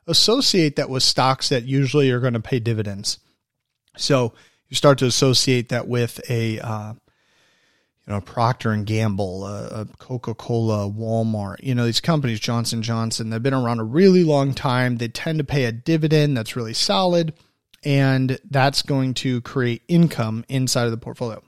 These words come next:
Then you have balanced. Balanced are stocks and bonds into one po-, into one mutual fund. So then you'll have this blend, okay? So now th-, the balanced is, like, kind of the midpoint here in this seesaw. If we think of that, or teeter-totter, if you think about that in the middle, the balanced is in the center.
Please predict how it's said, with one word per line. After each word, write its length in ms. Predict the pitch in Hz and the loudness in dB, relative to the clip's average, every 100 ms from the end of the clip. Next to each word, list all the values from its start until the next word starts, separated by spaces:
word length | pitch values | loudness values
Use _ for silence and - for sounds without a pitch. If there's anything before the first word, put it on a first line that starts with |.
| _ | _
Then 120 | 151 | 2
you 60 | 190 | 2
have 160 | 196 135 | 2 0
balanced. 600 | 135 123 127 170 - 139 | -2 0 -2 -2 -4 -2
Balanced 400 | 131 143 170 - | 0 0 -2 -2
are 160 | 131 | -2
stocks 520 | - - 123 123 - - | 0 0 2 0 0 -2
and 280 | 135 127 120 | 0 0 0
bonds 460 | 117 113 117 - - | 0 0 -4 -8 -6
into 300 | 139 139 123 | -2 0 0
one 440 | 107 123 131 127 | -2 -2 -2 -2
po-, 280 | 117 - 135 | -4 -12 -12
into 240 | 139 135 123 | -2 0 0
one 360 | 107 123 120 | 0 0 2
mutual 300 | 117 117 113 | 0 0 -4
fund. 280 | 110 - 127 | -10 -12 -8
So 140 | - 131 | -4 -2
then 240 | 127 113 | -2 -2
you'll 220 | - 127 | -4 -2
have 220 | 110 120 | -2 -2
this 220 | 117 110 - - _ _ _ | -4 -6 -10 -16 _ _ _
blend, 600 | 131 117 120 120 113 98 | -14 0 4 4 2 -2
okay? 380 | 107 113 120 131 - - | -10 -2 0 0 -4 -4
So 240 | - 139 | 2 4
now 280 | 123 143 147 | 6 4 4
th-, 200 | 139 131 | 0 -4
the 100 | 131 | 0
balanced 500 | 131 165 165 131 - | 2 4 4 0 -2
is, 120 | 117 | -2
like, 180 | 120 - | -2 0
kind 160 | 156 | 0
of 60 | 131 | 0
the 60 | 110 | 0
midpoint 580 | 127 147 - 127 117 | 2 2 0 -6 -6
here 360 | - 127 123 113 | -2 0 0 -2
in 180 | - 135 | -2 0
this 280 | 127 - - - | 2 0 -2 -2
seesaw. 500 | - 147 131 117 104 | 0 2 0 -2 -4
If 100 | 131 | -4
we 80 | |
think 200 | 131 147 | -2 0
of 60 | 139 | 2
that, 260 | 131 123 131 | 0 -2 -6
or 120 | 117 | -6
teeter-totter, 600 | - 147 127 127 113 107 | -2 -2 0 0 -2 -6
if 400 | - - _ - | -12 -20 _ -8
you 60 | 147 | 0
think 160 | 160 | 4
about 180 | 147 135 | 6 4
that 100 | 139 | 4
in 80 | 120 | 0
the 40 | |
middle, 400 | 120 135 143 117 | -2 2 2 2
the 60 | 113 | 0
balanced 500 | 117 131 131 127 - | 0 2 2 2 -2
is 120 | 123 | -2
in 100 | 123 | -2
the 80 | 113 | -2
center. 540 | - - 156 120 110 | -2 0 0 0 -2